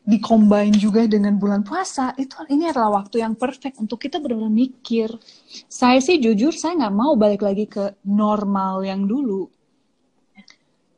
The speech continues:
Nggak, nggak mau loh, kayak, buat apa? What did we get from this, this normal life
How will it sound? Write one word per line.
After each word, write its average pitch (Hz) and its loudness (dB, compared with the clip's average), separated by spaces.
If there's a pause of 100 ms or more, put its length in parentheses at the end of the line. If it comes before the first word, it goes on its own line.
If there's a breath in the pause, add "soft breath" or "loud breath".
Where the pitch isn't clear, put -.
Nggak, 214 -6
nggak 208 -2
mau 285 2
loh, 180 0
kayak, 202 -6 (720)
buat 240 0
apa? 247 2
What 240 -2
did 254 -4
we 202 -2
get 185 -4
from 185 -8 (560)
this, 190 -6
this - -8
normal 185 -2
life 185 2